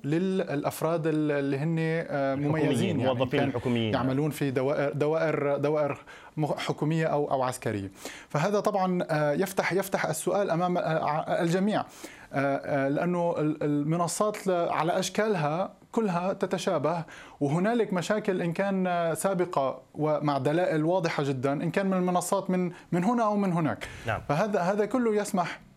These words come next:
Speaker 1: بوضع
Speaker 2: طيب،
Speaker 1: سؤال
Speaker 2: إذن دكتور
Speaker 1: جديد
Speaker 2: أمين،
Speaker 1: و-،
Speaker 2: هنا السؤال،
Speaker 1: يعني،
Speaker 2: إذن
Speaker 1: هل هنالك
Speaker 2: لماذا،
Speaker 1: اطر
Speaker 2: يعني، إذا
Speaker 1: ل-،
Speaker 2: كنا،
Speaker 1: ل-،
Speaker 2: يعني،
Speaker 1: للتعامل
Speaker 2: مع
Speaker 1: بهذا
Speaker 2: الخصوصية،
Speaker 1: الموضوع؟
Speaker 2: لماذا نسمح لوسائل التواصل الاجتماعي الغربية بأن تخترق خصوصيتنا،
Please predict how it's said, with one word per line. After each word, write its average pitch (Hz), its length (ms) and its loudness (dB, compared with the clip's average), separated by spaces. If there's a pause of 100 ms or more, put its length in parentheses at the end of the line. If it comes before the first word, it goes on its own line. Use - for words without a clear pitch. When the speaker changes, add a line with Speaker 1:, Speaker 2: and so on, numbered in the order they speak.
(520)
Speaker 1:
بوضع 180 360 2 (220)
Speaker 2:
طيب، 185 240 4
Speaker 1:
سؤال 208 280 2
Speaker 2:
إذن 262 100 6
دكتور 262 240 4
Speaker 1:
جديد 170 120 0
Speaker 2:
أمين، 220 240 4 (180)
Speaker 1:
و-، 151 40 0 (380)
Speaker 2:
هنا 262 180 6
السؤال، 202 400 6
Speaker 1:
يعني، 180 100 2
Speaker 2:
إذن 185 80 4
Speaker 1:
هل 208 180 4
هنالك - 180 4
Speaker 2:
لماذا، 220 440 6
Speaker 1:
اطر 147 100 -2
Speaker 2:
يعني، 156 400 4
إذا 165 140 6
Speaker 1:
ل-، 175 40 2
Speaker 2:
كنا، 196 360 4
Speaker 1:
ل-، 151 60 -4
Speaker 2:
يعني، 151 240 4
Speaker 1:
للتعامل 151 280 2
Speaker 2:
مع 170 140 4
Speaker 1:
بهذا 170 120 4
Speaker 2:
الخصوصية، 165 480 2
Speaker 1:
الموضوع؟ 147 240 4
Speaker 2:
لماذا 202 200 4
نسمح 170 340 -2
لوسائل 143 360 0
التواصل 143 380 0
الاجتماعي 135 420 0
الغربية 123 560 2 (360)
بأن 120 180 0
تخترق 160 420 2
خصوصيتنا، 156 920 0